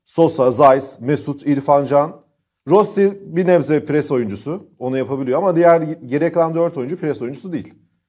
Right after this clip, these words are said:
E, belli ki topu geri alamayacaksın. Ya, bu şu demek, Antalyaspor ayağına aldığı topla,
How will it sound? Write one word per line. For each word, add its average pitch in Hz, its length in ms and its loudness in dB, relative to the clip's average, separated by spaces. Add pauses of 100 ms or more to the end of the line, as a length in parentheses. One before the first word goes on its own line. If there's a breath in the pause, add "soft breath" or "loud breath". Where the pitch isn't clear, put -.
(360)
E, 123 80 -6
belli 190 200 2
ki 151 80 -12
topu 156 180 -6
geri 196 200 4
alamayacaksın. 123 640 0 (380)
Ya, 98 200 -8 (380)
bu 165 180 -4
şu 202 140 -8
demek, 196 300 -2
Antalyaspor 190 640 2
ayağına 185 320 6
aldığı 175 440 4
topla, 185 500 -2